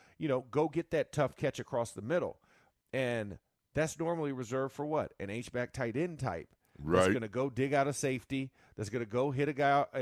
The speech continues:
Speaker 1: in motion, and then go and secure the middle of the field between the seams. So now you have that tight end where you say, "Hey, Pat, we can get you to do that,"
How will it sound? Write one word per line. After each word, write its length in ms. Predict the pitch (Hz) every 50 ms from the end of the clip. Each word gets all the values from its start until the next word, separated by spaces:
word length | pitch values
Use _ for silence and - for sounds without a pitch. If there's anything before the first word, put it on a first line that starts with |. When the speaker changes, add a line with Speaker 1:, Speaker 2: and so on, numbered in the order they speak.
| 120 -
Speaker 1:
in 180 | 143 135 143
motion, 520 | 147 139 120 127 127 - - 139 131 127 120 - - - - -
and 180 | 147 147 143 139
then 240 | 156 156 151 143 - _ _ _ -
go 280 | 101 139 135 139 151 151
and 120 | 143 135 -
secure 400 | - 147 - - - 151 156 160
the 80 | 143 131
middle 260 | 127 139 143 143 143
of 100 | 147 139
the 80 | 143
field 280 | 131 - 185 185 147 113
between 340 | 123 - - 135 147 151 147
the 60 | 143
seams. 480 | - - 190 208 180 117 87 78 - - _ _ _ _ _ _
So 180 | - - 170 151
now 280 | 135 143 156 160 165
you 200 | 165 156 147 143
have 320 | 123 143 151 147 143 143 123
that 180 | 139 131 - -
tight 200 | 139 135 139 151
end 100 | 170 165
where 80 | 139
you 40 | 131
say, 140 | - 147 131
"Hey, 160 | 160 156 135 - _
Pat, 240 | - - 113 110 - -
we 160 | 113 117 151 165
can 180 | - - 147 127
get 220 | 127 123 - -
you 100 | 156 151
to 80 | 120 101
do 180 | 87 95 101 90
that," 280 | - 82 69 50 50